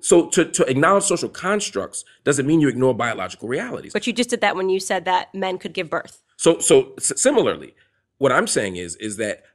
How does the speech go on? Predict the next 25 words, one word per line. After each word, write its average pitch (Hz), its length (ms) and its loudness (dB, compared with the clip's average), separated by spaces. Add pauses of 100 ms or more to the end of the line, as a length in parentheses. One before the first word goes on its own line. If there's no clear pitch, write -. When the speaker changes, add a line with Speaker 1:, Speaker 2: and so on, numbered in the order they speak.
Speaker 1:
I'm 214 200 2
not 233 160 2
denying 160 320 0
the 151 40 0
biological 123 540 -4
reality 123 420 -2
of 101 120 -8
maleness, 104 520 -2
of, 120 140 -2
of 120 160 -2
the 117 60 -8
genitalia 127 540 0
we're 104 180 -4
assigned 107 440 -4
at 87 160 -10
birth 139 260 0
and 117 120 0
what 127 100 0
we 120 80 -2
can 104 160 -6
do 123 140 2
with 156 160 4
those 98 140 -4
body 127 240 -2
parts. - 400 -20